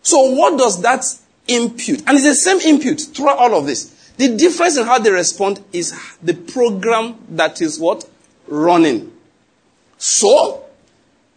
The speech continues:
the Bible says, "Be transformed by the renewal of your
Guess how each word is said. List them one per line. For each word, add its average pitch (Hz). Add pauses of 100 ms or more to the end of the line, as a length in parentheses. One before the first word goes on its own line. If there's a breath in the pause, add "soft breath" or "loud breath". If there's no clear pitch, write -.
the 156
Bible 214
says, 202
"Be 165
transformed 190
by 170
the 170 (400 soft breath)
renewal 233 (180)
of 202
your 214